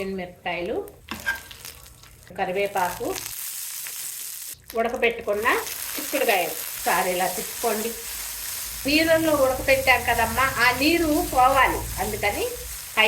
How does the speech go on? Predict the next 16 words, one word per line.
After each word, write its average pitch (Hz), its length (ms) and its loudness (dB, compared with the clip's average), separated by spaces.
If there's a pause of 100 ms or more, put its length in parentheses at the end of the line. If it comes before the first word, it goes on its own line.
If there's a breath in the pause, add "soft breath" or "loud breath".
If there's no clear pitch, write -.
మీదే 262 240 6 (100)
పెడదాము. 233 460 4 (120)
ఒక - 240 0
నిమిషం 226 380 -2
పాటు 220 240 2 (100)
వేయించుదాం. 233 480 0 (120)
ఇది 175 180 -6
ఇలా 165 120 -2 (160)
అయిపోయింది 196 460 0
కదా, 170 180 0 (280)
చెల్లి 220 340 0
మనం 196 220 2
నూరుకున్న 240 500 2
పచ్చడి 220 320 0
ఉంది 208 180 -2
కదా, 214 200 2